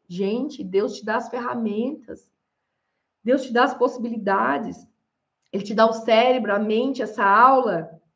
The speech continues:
Ele te dá cientistas estudando sobre neurociência, física quântica,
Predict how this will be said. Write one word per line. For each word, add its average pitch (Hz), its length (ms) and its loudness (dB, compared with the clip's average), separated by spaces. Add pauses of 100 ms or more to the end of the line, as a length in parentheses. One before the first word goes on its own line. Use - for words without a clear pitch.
(500)
Ele 247 180 -2
te 262 100 -6
dá 254 440 4 (420)
cientistas 302 840 -2
estudando 269 640 0
sobre 269 260 -4
neurociência, 262 920 -4
física 262 340 -8 (100)
quântica, 247 720 -2